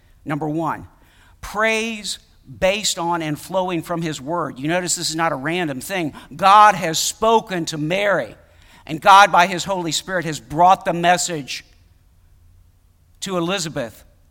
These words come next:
and even ultimately to John the Baptist. God's word of salvation.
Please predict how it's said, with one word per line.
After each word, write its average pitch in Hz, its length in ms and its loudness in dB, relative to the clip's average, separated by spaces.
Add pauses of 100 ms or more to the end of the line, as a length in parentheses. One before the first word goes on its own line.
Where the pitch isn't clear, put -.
(380)
and 135 160 -12
even 170 380 -6
ultimately 156 640 -6
to 147 320 -8
John 147 380 -4
the 123 80 -10
Baptist. 127 520 -8 (800)
God's 196 420 6
word 151 680 -2
of 151 140 -6
salvation. 143 1000 -2